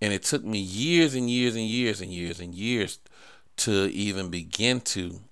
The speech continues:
uh, see what was going on. I heard, uh, what's his name? I think Brickhouse Brown, if I'm correct. And he, uh, talked about how he had racial issues dealing with Ole Anderson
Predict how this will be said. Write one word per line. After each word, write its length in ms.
uh, 400
see 320
what 200
was 180
going 280
on. 220
I 100
heard, 480
uh, 300
what's 220
his 120
name? 220
I 60
think 280
Brickhouse 400
Brown, 420
if 100
I'm 140
correct. 420
And 420
he, 320
uh, 260
talked 340
about 300
how 440
he 240
had 280
racial 380
issues 460
dealing 340
with 220
Ole 260
Anderson 600